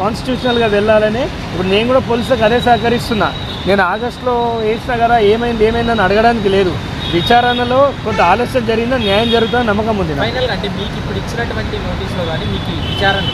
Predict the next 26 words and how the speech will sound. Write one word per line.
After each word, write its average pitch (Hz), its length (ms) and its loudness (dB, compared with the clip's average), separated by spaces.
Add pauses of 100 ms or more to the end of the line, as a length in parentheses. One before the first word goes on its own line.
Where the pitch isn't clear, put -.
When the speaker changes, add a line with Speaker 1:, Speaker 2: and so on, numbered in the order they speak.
(180)
Speaker 2:
కేవలం 214 340 -2
డీటెయిల్స్ 226 380 0
మాత్రమే 208 340 -4
తీసుకున్నారా? - 840 -4
మీ - 60 -2
స్టేట్మెంట్ 247 460 0
రికార్డు 208 280 0
చేశారా? 175 300 2
Speaker 1:
నాది 233 180 2
గంటన్నర 220 440 2
స్టేట్మెంట్ 214 500 0
గతంలో 214 380 2
రికార్డు 196 340 0
చేసిర్రు. 165 560 -2
ఒకటి 214 460 0
తొమ్మిది 202 380 0 (460)
సెప్టెంబర్ 220 420 0
ఒకటి 202 300 2
నాడు 196 220 2 (480)
గంటన్నర 196 720 2 (200)
ఏసీపీ 196 280 -4
గారి 208 200 2
ఆధ్వర్యంలో 202 480 2
రికార్డు 185 360 0
చేయడం 185 200 0
జరిగింది. 196 440 0